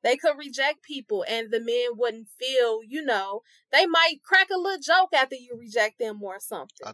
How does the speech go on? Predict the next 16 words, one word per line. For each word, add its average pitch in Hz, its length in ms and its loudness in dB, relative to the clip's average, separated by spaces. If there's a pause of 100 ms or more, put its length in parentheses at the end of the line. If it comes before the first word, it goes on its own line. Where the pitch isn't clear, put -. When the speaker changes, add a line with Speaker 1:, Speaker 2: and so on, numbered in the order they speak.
Speaker 2:
don't, 190 300 -14 (220)
I 147 160 -14
don't 220 280 -16
know 233 200 -16
if 196 160 -16
that's 196 240 -16
true. 175 300 -16 (520)
Speaker 1:
What, 208 340 0
like, 208 240 -2
they 226 160 0
wouldn't 208 240 -10
feel 240 200 -2
some 233 200 -8
type 240 180 -4
of 240 80 -4
way? 240 200 -6